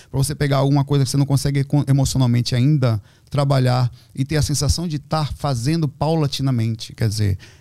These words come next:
ter, conseguir pensar sem fa-, porque no astral,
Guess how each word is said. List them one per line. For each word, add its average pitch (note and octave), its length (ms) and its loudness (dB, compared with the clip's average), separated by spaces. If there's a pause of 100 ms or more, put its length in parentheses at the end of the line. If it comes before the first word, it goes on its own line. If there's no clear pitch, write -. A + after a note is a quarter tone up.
(220)
ter, F3 360 -2 (120)
conseguir E3 360 -2
pensar E3 540 -2
sem D#3 120 -4
fa-, C#3 140 -8
porque C#3 180 -6
no D#3 100 0
astral, D3+ 400 0